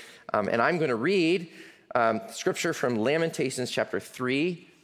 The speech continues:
verses twenty-one through twenty-four as we meditate on God's mercy. Hear God's word.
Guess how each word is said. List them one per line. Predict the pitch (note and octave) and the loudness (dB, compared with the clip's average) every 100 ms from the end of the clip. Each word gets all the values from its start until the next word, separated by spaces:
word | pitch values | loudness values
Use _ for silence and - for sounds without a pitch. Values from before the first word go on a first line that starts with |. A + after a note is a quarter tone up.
| _ _ | _ _
verses | G#2+ - A2+ - | -4 -4 -6 -6
twenty-one | - C#3+ C3+ A2+ A2 A2 - | -2 2 4 4 2 0 -6
through | - G2 F#2+ F2+ - | -4 -2 0 -4 -8
twenty-four | - A2+ A2 - F#2+ F#2 | -4 -2 0 0 0 0
as | - F2 | 0 -4
we | F#2+ F#2 | -4 0
meditate | G#2+ A2 G#2 G2 F#2+ - | 2 2 0 0 -2 -2
on | F#2 F2+ | -4 -4
God's | E2 F2+ E2+ D#2+ - - - _ - | -2 -2 -2 -4 -14 -20 -20 _ -10
mercy. | F#2 F#2 - - - - - _ _ _ _ _ _ _ _ _ _ _ _ | -6 -4 -4 -8 -10 -18 -20 _ _ _ _ _ _ _ _ _ _ _ _
Hear | - A2+ | -4 0
God's | F#2+ - | 0 0
word. | E2+ C#2+ | -2 -4